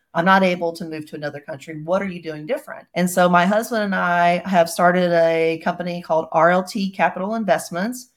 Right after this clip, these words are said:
where it's actually a fund of funds, meaning that we pull investors' money to be able to invest in these types, these different types of alternative investments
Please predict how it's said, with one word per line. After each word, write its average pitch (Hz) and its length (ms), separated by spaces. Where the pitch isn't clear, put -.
where 175 560
it's 175 180
actually 185 300
a 175 60
fund 185 280
of 170 80
funds, 160 400
meaning 160 340
that 160 220
we 165 80
pull 196 300
investors' 185 480
money 175 340
to 208 100
be 170 200
able 160 560
to 160 800
invest 185 580
in 180 200
these 175 300
types, 170 420
these 170 160
different 185 280
types 180 240
of - 80
alternative 165 440
investments 170 460